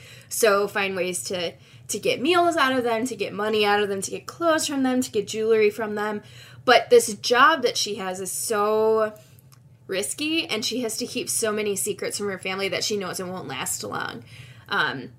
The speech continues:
so it's really <laughs> about falling into this moment of time in history, but also following Ruby, realizing that this is not sustainable and that she has to figure something else out.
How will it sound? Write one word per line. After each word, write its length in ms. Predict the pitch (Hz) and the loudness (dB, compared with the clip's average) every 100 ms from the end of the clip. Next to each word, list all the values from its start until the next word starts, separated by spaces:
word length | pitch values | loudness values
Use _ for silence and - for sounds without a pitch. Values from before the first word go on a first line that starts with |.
| - | -6
so 160 | 247 262 | 2 4
it's 140 | 247 | 4
really 300 | 233 - 269 | 2 0 4
<laughs> 20 | |
about 260 | 233 220 254 - - - - - _ - | 6 4 2 -4 -20 -20 -20 -20 _ -14
falling 320 | - 294 311 | 0 0 2
into 220 | 294 269 262 | 0 0 2
this 200 | 240 233 | 2 2
moment 360 | 202 214 233 | 0 2 2
of 100 | 214 | 2
time 540 | - - 196 202 220 214 | -2 -4 -2 0 0 -4
in 80 | |
history, 480 | 240 - 196 - 254 | -6 -6 -6 -2 -2
but 160 | 220 190 | 0 2
also 540 | 202 208 233 208 202 | 2 2 -2 -2 -2
following 440 | 196 208 208 202 190 | -2 -2 0 -2 -4
Ruby, 420 | 196 202 196 - - - - | -4 -4 -6 -10 -18 -20 -12
realizing 580 | - 165 165 247 247 240 | 4 4 6 4 6 4
that 160 | 202 - | 0 -4
this 160 | 196 | -6
is 140 | 208 196 | -6 -6
not 280 | 170 170 - | -4 -4 -6
sustainable 680 | 190 - 170 175 180 208 | -8 -6 -6 -8 -8 -8
and 200 | - 196 | -6 -6
that 120 | 180 | -6
she 160 | - 240 | -4 -4
has 200 | 208 247 | -4 -4
to 100 | 220 | -4
figure 300 | 196 185 185 | -2 -2 -2
something 320 | - 170 180 | -4 -6 -4
else 240 | 165 - - | -4 -4 -2
out. 400 | 180 87 - - | -2 -2 -4 -10